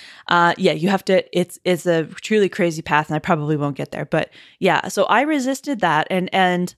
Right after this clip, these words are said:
I really enjoyed, it was, like, so exciting to me when I opened up new classes for the first time. Um, or, you know, being able to come to the realization, you know, as you get,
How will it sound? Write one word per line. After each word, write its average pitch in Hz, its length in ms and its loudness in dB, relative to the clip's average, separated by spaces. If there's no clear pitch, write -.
I 294 360 0
really 285 540 -2
enjoyed, 214 720 0
it 185 80 0
was, 208 120 2
like, 214 180 -2
so 254 420 2
exciting 226 480 0
to 190 120 -8
me 180 100 -4
when 175 100 0
I 170 140 2
opened 175 260 2
up 180 140 0
new 175 180 0
classes 165 480 -4
for - 160 -6
the 196 80 -2
first 196 300 -2
time. 202 240 -2
Um, 170 380 2
or, 254 480 2
you 214 160 2
know, 180 300 2
being 202 180 0
able 208 220 4
to 208 120 -4
come 196 240 0
to 202 100 0
the 180 140 0
realization, 185 920 0
you 190 140 -2
know, 175 160 4
as 185 280 0
you 202 100 -2
get, 175 340 0